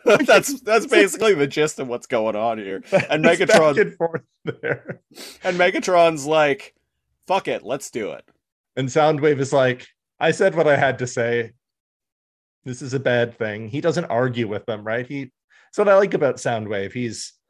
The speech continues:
Speaker 2: loyal, but he's like, "Hey, we need a planet to rule after this." <laughs> And it, it'd be like taking out all, like, the hydroelectric dams, nuclear power plants,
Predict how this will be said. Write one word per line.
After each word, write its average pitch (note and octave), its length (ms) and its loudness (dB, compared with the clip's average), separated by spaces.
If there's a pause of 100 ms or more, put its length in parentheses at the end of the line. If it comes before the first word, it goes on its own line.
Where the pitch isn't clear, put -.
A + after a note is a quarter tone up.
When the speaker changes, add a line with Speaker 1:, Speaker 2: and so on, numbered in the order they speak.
(160)
Speaker 2:
loyal, D#3 480 2
but C#3 160 0
he's B2+ 180 -4
like, A2 200 -2
"Hey, B2+ 340 -2 (360)
we A2+ 120 -8
need C3 160 -2
a C3+ 60 -2
planet C#3 500 -2
to B2+ 80 -10
rule A#2 300 -2
after G#2+ 300 -6
this." A2 500 -10 (440)
<laughs> - 400 -20
And D3 140 -2 (640)
it, A3+ 120 4
it'd E3+ 180 -2
be A3 120 0
like B3+ 200 0
taking D#3+ 380 -4
out C#3+ 240 0
all, D3+ 240 2
like, D3+ 200 -2
the C3+ 120 -2
hydroelectric B2 840 -6
dams, C#3 580 -2 (220)
nuclear B2 400 -2
power B2 340 0
plants, B2 680 -4